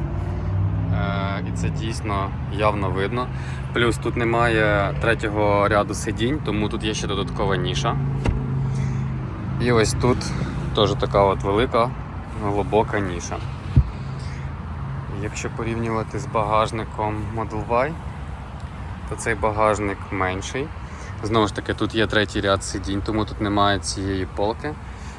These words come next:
Але є також ця полка, вона, до речі, також досить глибока. Ось,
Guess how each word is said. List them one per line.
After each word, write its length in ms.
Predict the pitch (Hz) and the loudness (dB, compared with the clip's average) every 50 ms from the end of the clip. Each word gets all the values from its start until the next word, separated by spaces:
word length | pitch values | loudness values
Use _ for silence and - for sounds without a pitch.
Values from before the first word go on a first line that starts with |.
| - - | -10 -6
Але 220 | - 98 101 101 104 | -2 0 0 0 0
є 100 | 110 113 | 0 -2
також 420 | - 113 - - 107 101 95 - | -2 -4 -4 -2 -2 -2 -2 -4
ця 300 | - - - 107 95 95 | -8 -4 0 0 0 0
полка, 440 | 92 - - 107 113 123 123 - 147 | 0 -2 -2 0 0 0 0 -2 0
вона, 260 | 143 143 139 143 139 | 0 2 2 0 0
до 140 | 135 135 139 | 0 0 2
речі, 260 | 139 139 135 - - - | 0 0 0 -2 -8 -8
також 420 | - - - 120 127 127 123 113 | -8 -8 -4 0 0 0 0 -2
досить 600 | - - 123 113 117 113 - - 113 - - - - - - - - | -4 -2 0 0 0 0 -2 -6 -6 -6 -8 -10 -10 -10 -10 -10 -8
глибока. 560 | 110 107 113 - - - 214 - - 107 - - - - - - - - - - - - - - - - - - - - - - - - | -8 -6 -6 -4 0 0 0 2 0 -2 -4 -4 -6 -8 -10 -10 -10 -10 -10 -10 -10 -10 -8 -8 -8 -8 -8 -2 6 6 6 6 6 0
Ось, 340 | - 110 104 98 - - | 2 2 2 2 2 -2